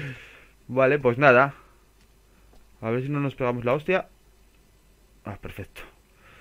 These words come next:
Vale, ya viene ahí algún tiburón. Vale, vale, vale, vale. Hostia. Qué rápido vienes, ¿no, cabrón? Nada, vamos a ir, no sé si echar un ojo por la isla.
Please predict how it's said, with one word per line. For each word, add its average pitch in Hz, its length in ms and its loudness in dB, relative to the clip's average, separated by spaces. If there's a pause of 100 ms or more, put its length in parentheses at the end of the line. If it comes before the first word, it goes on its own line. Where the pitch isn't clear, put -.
(720)
Vale, 107 200 2
ya 117 100 4
viene 131 180 4
ahí 123 420 6
algún 113 260 0
tiburón. 92 680 -4 (120)
Vale, 120 280 0
vale, 110 220 2
vale, 95 220 0
vale. 85 300 -8 (920)
Hostia. 90 460 -8 (2500)
Qué 98 120 -10
rápido 120 360 0
vienes, 143 320 4
¿no, 175 160 0
cabrón? 165 420 4 (1120)
Nada, 113 140 -2
vamos 156 220 -2
a 175 40 -2
ir, 151 640 2
no 123 120 -6
sé 107 140 -12
si 120 140 -8
echar 117 260 -4
un 110 120 -2
ojo 110 160 -10
por 92 160 -10
la 87 140 -4
isla. 107 360 -6